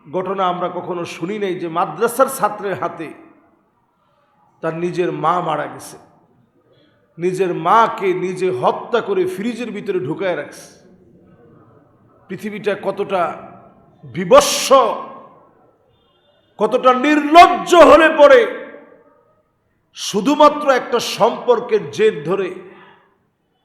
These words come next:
একটা মেয়েকে পাওয়ার জন্যে সামান্য কিছু হাত খরচ, ফ্রি ফায়ার আর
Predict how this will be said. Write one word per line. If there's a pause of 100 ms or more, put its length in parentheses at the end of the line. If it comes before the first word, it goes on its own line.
(340)
একটা
মেয়েকে
পাওয়ার
জন্যে (1300)
সামান্য
কিছু
হাত
খরচ, (1120)
ফ্রি
ফায়ার
আর